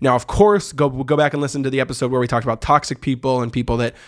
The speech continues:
you know, abusive situations. Those are different. I'm not talking about that. But just when it's really, really hard and just kinda people's weaknesses are really bleeding on you, um, and yours is bleeding on them, and it's just difficult and tension and angsty,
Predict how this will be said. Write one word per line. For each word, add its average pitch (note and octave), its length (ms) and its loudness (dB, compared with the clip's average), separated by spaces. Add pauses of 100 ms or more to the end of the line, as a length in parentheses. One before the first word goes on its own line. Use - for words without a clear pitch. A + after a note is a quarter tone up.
you - 100 -6
know, A2+ 120 -2
abusive C3+ 440 2
situations. B2+ 560 -2
Those B2 220 -2
are D3+ 60 0
different. C3 420 -4
I'm A#2+ 160 -6
not A#2+ 220 -6
talking A#2 280 -4
about C3+ 180 -2
that. D#3+ 220 -2 (440)
But C3 100 2
just C3+ 160 0
when B2 140 -2
it's A2+ 120 -8
really, C#3 360 0
really B2+ 320 0
hard C#3 520 0 (380)
and A#2 100 -4
just A#2+ 140 -4
kinda A#2+ 160 0
people's B2 320 -2
weaknesses C#3 720 -2
are C3 140 -2
really C3+ 380 0
bleeding C3+ 380 0
on C3+ 200 0
you, C3+ 280 0 (300)
um, A#2+ 300 2
and A2+ 100 2
yours A#2 300 2
is A2 40 -2
bleeding B2 360 0
on A#2 160 0
them, B2 480 0
and A2 100 -4
it's G#2+ 100 -6
just - 300 -8
difficult B2 640 -2
and G#2 160 -10
tension A#2+ 440 -2
and A2+ 200 -6
angsty, C#3 600 -2